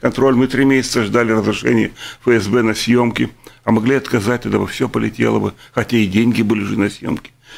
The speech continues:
Но нам разрешили, и первое, что мы сделали, мы представились в Ф С Б, мы представились погранотряду, э, пограничникам и мэрии.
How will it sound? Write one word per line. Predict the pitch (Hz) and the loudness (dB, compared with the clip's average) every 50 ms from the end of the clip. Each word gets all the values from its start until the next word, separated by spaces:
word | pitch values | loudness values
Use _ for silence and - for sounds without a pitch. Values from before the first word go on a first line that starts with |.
| - - - | -20 -6 -2
Но | 127 | 0
нам | 123 131 131 123 123 | 2 2 2 2 0
разрешили, | 123 101 95 113 120 - - - 160 156 160 151 - - - - - | 0 0 0 0 0 0 0 0 0 0 0 -2 -4 -8 -16 -12 -8
и | - - | -6 -2
первое, | 120 156 151 143 139 135 | 0 2 2 2 2 0
что | - - 139 | 0 0 0
мы | 135 135 | 0 0
сделали, | 123 151 165 160 151 135 127 | 2 2 2 4 4 4 2
мы | 127 117 | 2 0
представились | - 123 104 - 135 123 123 123 113 - - - - - _ | -2 -4 -2 -2 0 2 2 2 0 -2 -6 -12 -18 -20 _
в | _ - 156 | _ -2 0
Ф | 165 175 170 143 | 0 2 2 0
С | 135 | 0
Б, | 139 139 156 151 | 0 0 0 2
мы | 139 143 - | 2 0 0
представились | - - - - - 123 117 117 117 110 107 - | -2 -6 -8 -4 -2 -2 0 0 0 0 -2 -2
погранотряду, | - - 117 113 98 117 117 123 120 117 113 - 104 113 - 131 147 160 165 165 151 160 143 - - _ _ _ _ _ _ _ - - - - _ _ - | -2 0 0 0 0 0 0 2 0 0 0 0 -2 -2 0 0 2 2 2 2 2 0 0 -2 -6 _ _ _ _ _ _ _ -20 -20 -20 -20 _ _ 2
э, | 123 120 117 117 113 | 4 4 4 4 4
пограничникам | 120 123 110 120 120 135 151 165 - - 143 135 127 - 160 151 139 - - | 2 0 2 2 4 4 4 2 2 0 -2 -2 0 0 0 0 0 -2 0
и | 143 151 160 165 160 - - - | 2 2 4 4 4 2 2 4
мэрии. | 127 127 127 127 123 117 104 98 95 82 73 - | 4 4 4 4 4 4 2 2 0 -2 -4 -6